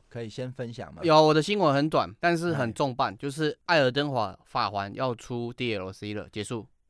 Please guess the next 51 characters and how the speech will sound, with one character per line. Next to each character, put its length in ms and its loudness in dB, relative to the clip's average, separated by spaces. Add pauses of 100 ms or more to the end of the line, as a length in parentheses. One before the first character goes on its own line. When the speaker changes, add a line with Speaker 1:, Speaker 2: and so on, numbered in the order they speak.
(160)
Speaker 1:
哦， 340 -20
这 120 -12
讲 200 -4
了 80 -4
好 180 2
久 340 -4
咯。 560 -2 (320)
Speaker 2:
对 100 6
啊， 420 8 (360)
但 140 4
是 120 0
这 80 0
个 80 6
新 180 0
闻 120 6
够 120 6
重 220 2
磅 180 8
吧？ 360 0 (240)
Speaker 1:
哎， 100 2
不 100 0
知 140 -6
道， 260 8
问 160 2
大 200 2
家 180 -2
好 80 -8
不 80 -8
好？ 300 -6 (160)
如 200 2
果 240 4
现 220 -4
在 120 2
《艾 100 4
尔 120 4
登 240 -4
法 300 -2
环》 280 -8
出 180 -8
了 100 -2
D 260 -6
L 160 -4
C， 200 -12
你 240 -10
还 240 -6
会 280 -2 (120)
开 260 4
回 100 0
去 160 -8
玩 320 -6
的？ 220 -10